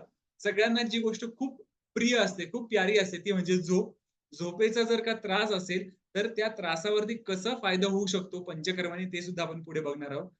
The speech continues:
तर रणजित सरांना झोपेची जी, जी तक्रार होती, त्यातनं सुद्धा ते बाहेर पडले. त्यांना छान सुंदर झोप लागायला लागली. सगळ्यात महत्वाचं, जे सगळ्यांना टेन्शन देणारी गोष्ट असते, ती म्हणजे ॲलोपॅथीची वेगवेगळी औषधं. रणजित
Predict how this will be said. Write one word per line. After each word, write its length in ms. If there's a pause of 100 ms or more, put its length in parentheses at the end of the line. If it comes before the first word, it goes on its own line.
(160)
तर 80
रणजित 380
सरांना 360
झोपेची 500
जी, 160
जी 240
तक्रार 400
होती, 200
त्यातनं 400
सुद्धा 200
ते 160
बाहेर 340
पडले. 320
त्यांना 500
छान 200
सुंदर 280
झोप 240
लागायला 320
लागली. 240 (400)
सगळ्यात 400
महत्वाचं, 760 (380)
जे 140
सगळ्यांना 540
टेन्शन 580
देणारी 320
गोष्ट 320
असते, 300
ती 180
म्हणजे 420 (160)
ॲलोपॅथीची 840
वेगवेगळी 680
औषधं. 460 (460)
रणजित 420